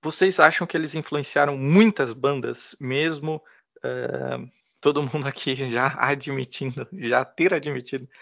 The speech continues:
que não existiram mais bandas como essas, não, não só de repertório musical, né,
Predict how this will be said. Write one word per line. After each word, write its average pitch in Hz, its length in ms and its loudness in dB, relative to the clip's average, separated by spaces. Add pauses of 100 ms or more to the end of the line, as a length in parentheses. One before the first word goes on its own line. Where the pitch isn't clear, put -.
(100)
que - 80 -14
não 151 160 0
existiram 143 400 -4
mais 123 220 -2
bandas 135 380 0
como 120 280 -2
essas, 113 280 0
não, 170 220 0
não 165 200 0
só 170 240 2
de 135 140 -4
repertório 127 500 -2
musical, 120 460 -6
né, 120 140 -10